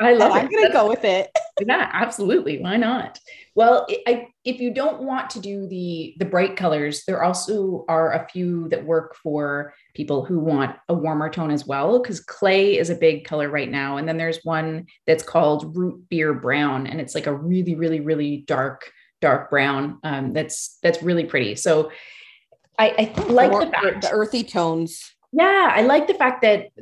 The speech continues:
Speaker 1: that they're highlighting not only these bright tones that don't necessarily work on everyone or that we love, but they don't necessarily love us back,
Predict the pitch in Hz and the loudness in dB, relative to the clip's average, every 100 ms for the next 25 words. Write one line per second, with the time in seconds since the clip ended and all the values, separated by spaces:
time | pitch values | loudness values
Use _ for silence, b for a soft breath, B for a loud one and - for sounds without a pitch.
0 | - 208 202 202 202 202 202 196 185 185 | 0 0 2 0 2 2 4 2 2 0
1 | 185 185 208 208 180 175 - 170 175 - | 0 0 -2 -4 -6 -8 -2 0 0 -2
2 | 196 170 175 175 - - 135 104 170 - | -6 -4 -6 -6 -8 -6 -6 -6 -8 -2
3 | 175 175 175 226 226 226 226 220 220 233 | 0 0 0 0 2 2 2 0 -2 0
4 | 220 214 214 156 151 147 - - 165 180 | 0 0 0 0 0 -2 -4 -12 -6 -2
5 | 165 156 151 151 - 147 151 151 156 151 | 2 2 2 0 -6 -6 -2 -2 -2 -6
6 | - 147 151 147 143 139 127 - 147 151 | -8 -8 -6 -4 -4 -2 -4 -2 0 0
7 | 311 | -2